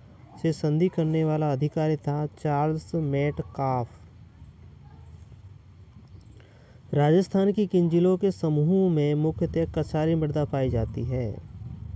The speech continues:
कछारी मृदा पाई जाती है भरतपुर और धौलपुर में। के के बिरला फाउंडेशन,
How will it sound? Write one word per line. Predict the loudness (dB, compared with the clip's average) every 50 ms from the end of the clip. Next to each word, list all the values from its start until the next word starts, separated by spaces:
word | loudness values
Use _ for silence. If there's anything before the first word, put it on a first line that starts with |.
| -14 -14 -12 -10 -10 -10 -10 -10 -12 -12 -12 -14 -14 -12 -4 -2
कछारी | -2 0 2 2 2 4 4
मृदा | 4 4 2 2 0
पाई | 0 0 0 0 0
जाती | 0 -2 0 0 0
है | 0
भरतपुर | 0 2 2 0 0 -2 -4 -2 -2 0 2
और | 2 0 0 0
धौलपुर | 0 0 0 -2 -2 -4 -4 -2
में। | -2 -2 -4 -6 -8 -12 -18 -18 -18 -18 -16 -14 -14 -14 -14 -14 -16 -16 -16 -16 -16 -18 -18 -18 -20 -18 -16 -16 -14 -14 -14 -12 -14 -14 -14 -12 -10 -10 -10 -10 -10 -10 -10 -10 -12 -12 -14 -16 -18 -18 -18 -16 -14 -12 -10 -10 -10 -10 -12 -12 -12 -12 -12 -12 -12 -14 -16 -18 -20 -20 -20 -20 -20 -18 -18 -18 -18 -18 -20 -20 -20 -20 -20 -20 -20 -20 -20 -20 -20 -20 -20 -20 -20 -20 -12 -2
के | 2 4 4 4
के | 4 4 2 4
बिरला | 4 4 4 4 2 0
फाउंडेशन, | 0 0 0 0 2 2 2 0 0 -2 -2 -4 -4